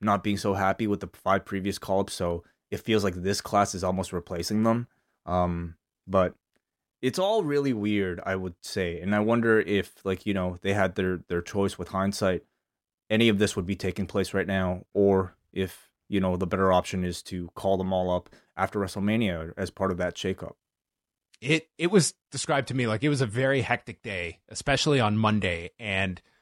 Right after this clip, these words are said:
Speaker 2: the shows were being rewritten, like, right up until the last minute on both Sunday before the pay-per-view and Monday before Raw. And I'm kinda curious what you think.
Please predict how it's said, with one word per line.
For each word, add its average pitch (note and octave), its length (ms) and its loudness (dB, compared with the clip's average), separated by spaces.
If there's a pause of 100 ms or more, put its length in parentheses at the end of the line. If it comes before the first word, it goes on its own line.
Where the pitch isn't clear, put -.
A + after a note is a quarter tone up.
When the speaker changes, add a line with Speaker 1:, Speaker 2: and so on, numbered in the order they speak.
(120)
Speaker 2:
the B2 60 -6
shows E3+ 360 0
were D3+ 80 2
being C3+ 240 0
rewritten, G#2+ 720 -2 (140)
like, A2 160 -10
right C#3+ 300 0
up C#3 140 2
until B2+ 220 0
the G#2 80 -4
last G#2 340 0
minute G2 280 -4
on G2 180 -6
both A2 180 -2
Sunday D3 380 4
before C3 260 0
the G#2 80 -2
pay-per-view G#2+ 720 -4 (340)
and G#2 160 -4
Monday A2+ 540 2 (240)
before G#2+ 340 -4
Raw. F#2 440 2 (420)
And G2 340 -4 (640)
I'm A#2+ 80 -10
kinda F3+ 180 0
curious F#3+ 320 0
what C3+ 140 0
you B2+ 180 0
think. F#2+ 360 -6